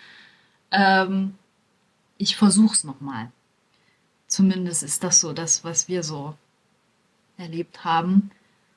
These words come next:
und was ich einfach auch in die Welt geben will, weil es ja einfach so ein Standardding ist, dass sie, dass man sagt, "Nein, du darfst auf gar keinen Fall aufgeben." Und das macht halt massiven Stress,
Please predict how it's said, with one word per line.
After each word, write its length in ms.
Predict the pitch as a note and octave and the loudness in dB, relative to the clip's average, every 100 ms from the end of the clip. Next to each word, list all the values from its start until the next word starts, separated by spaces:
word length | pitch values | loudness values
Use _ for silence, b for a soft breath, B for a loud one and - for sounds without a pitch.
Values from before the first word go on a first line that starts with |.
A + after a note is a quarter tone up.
| _ - | _ -10
und 220 | F#3 - | -4 2
was 160 | G3+ G#3 | 2 2
ich 160 | - | -2
einfach 320 | G3+ G#3 G3 | -2 -2 0
auch 160 | - G3 | 0 6
in 100 | G#3 | 8
die 140 | F#3+ | 8
Welt 320 | D3+ F3+ G3 - | 6 6 4 4
geben 340 | G3 F#3 E3+ | 4 4 2
will, 260 | F3+ F#3+ F3+ | 4 4 4
weil 420 | F3+ F#3 F#3 F3+ | 0 2 -2 -2
es 160 | - - | -2 0
ja 160 | F#3 | 2
einfach 360 | F3+ F3+ G3 F#3 | 2 0 -2 -4
so 140 | F3+ | -2
ein 200 | F3+ F3 | -2 -2
Standardding 640 | F3+ - F#3+ F#3 F#3 F#3+ - | 0 2 2 0 0 0 0
ist, 220 | F3 - | -4 -6
dass 160 | F3 | -8
sie, 300 | - F3 F3 - | -6 -6 -6 -8
dass 260 | - G3+ | -8 -6
man 100 | F#3 | -2
sagt, 200 | D#3+ F3 | 0 2
"Nein, 200 | F#3 G#3+ | 6 6
du 80 | F3+ | 6
darfst 240 | G3 G3+ | 4 2
auf 80 | F3+ | 2
gar 140 | G3 G3+ | 0 2
keinen 260 | G#3 G3+ | 4 4
Fall 220 | G3+ F#3 | 4 2
aufgeben." 800 | - F#3+ G#3 - D#3 D#3+ G#3 B3 b b b b b b b _ - | 4 4 2 -2 -6 4 6 4 b b b b b b b _ -8
Und 140 | F#3+ | -6
das 100 | F#3 | -2
macht 240 | G3 G3 - | -2 0 -2
halt 160 | G3 | -2
massiven 1000 | F#3+ F3+ - - - A#3+ B3 B3 A3 A3 | 0 0 0 0 0 2 4 4 6 6
Stress, 520 | A3 - A3 G#3+ - | 6 4 2 4 2